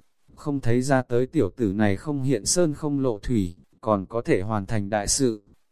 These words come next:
Kế tiếp quét hóa, Lý Vĩ rất là chú ý cái này tân phía đối tác, chỉ cần là nói không xuống dưới giá cả, toàn làm hắn thượng, chín mươi đều có thể dùng lý tưởng giá cả bắt lấy tới.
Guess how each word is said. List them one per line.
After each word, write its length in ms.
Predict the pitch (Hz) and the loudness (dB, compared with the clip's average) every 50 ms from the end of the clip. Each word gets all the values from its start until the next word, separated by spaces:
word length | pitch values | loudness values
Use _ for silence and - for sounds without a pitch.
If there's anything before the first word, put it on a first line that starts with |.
| _ _ _ _ | _ _ _ _
Kế 180 | - 120 117 113 | -2 -2 -2 0
tiếp 220 | - 202 202 190 - | 4 4 4 4 4
quét 240 | - 196 196 180 175 | -2 -4 -4 -4 -4
hóa, 400 | 139 123 113 113 120 131 147 143 135 - _ _ - | -6 -2 0 0 0 -2 -4 -8 _ -20 _ _ -10
Lý 200 | 113 110 117 117 | -4 -2 -2 0
Vĩ 220 | 117 131 139 143 | 2 2 2 2
rất 200 | 139 175 175 - | 4 2 -2 -2
là 180 | 143 131 117 101 | 0 0 0 0
chú 220 | - - 113 113 | 2 0 -2 0
ý 180 | 117 117 117 117 | 0 0 0 -2
cái 240 | - - 113 117 131 | -2 -2 -2 -2 0
này 240 | 147 147 131 107 98 | 2 2 2 2 2
tân 240 | - 151 143 139 | 0 0 0 0
phía 240 | 131 - - 117 117 | -2 -2 -2 -2 0
đối 220 | 117 120 117 117 - | 2 0 0 0 2
tác, 280 | - 156 165 165 156 - _ _ _ _ _ | 4 4 4 4 2 -6 _ _ _ _ _
chỉ 200 | - - 113 95 | -4 -2 -2 -2
cần 320 | 92 - 117 104 101 101 104 | -2 -2 -2 -2 0 0 0
là 120 | 104 101 | -2 0
nói 240 | 104 107 110 120 123 | 0 -2 -2 -2 -4
không 240 | - - 151 143 131 | -4 -6 -4 -2 -2
xuống 300 | - - 117 113 113 107 | -2 -2 -2 -4 -4 -2
dưới 220 | 113 113 113 113 | 0 0 0 0
giá 220 | 110 113 113 120 | 2 0 0 0
cả, 380 | 131 - 156 131 107 98 98 98 - _ _ _ _ | 0 0 0 0 0 0 -4 -10 -16 _ _ _ _
toàn 280 | 117 110 104 101 104 | -2 -2 0 0 0
làm 200 | 104 104 101 95 | 0 0 0 0
hắn 240 | 95 104 113 123 139 | 0 -2 -2 -2 -2
thượng, 260 | - 165 160 139 120 120 _ _ _ _ - | -4 -2 -2 -2 -4 -6 _ _ _ _ -10
chín 300 | - - 117 117 127 143 | -8 -4 -4 -4 -2 -2
mươi 140 | 156 156 147 | 0 0 0
đều 200 | 131 117 107 98 | 2 2 0 0
có 200 | 95 - 113 120 | -2 -4 -6 -2
thể 200 | - 165 123 92 | 0 2 0 2
dùng 260 | 95 110 110 104 101 | 2 0 0 0 0
lý 180 | 101 104 107 120 | -2 0 -2 -2
tưởng 280 | - - 151 107 90 92 | 0 0 0 0 0 0
giá 200 | 107 110 117 127 | 0 0 0 0
cả 220 | - 147 117 - | 0 0 0 2
bắt 220 | 113 156 170 - | 4 4 2 4
lấy 220 | 139 127 113 117 113 | 2 0 0 0 2
tới. 400 | - 143 151 147 143 139 151 | 2 2 2 2 2 0 -4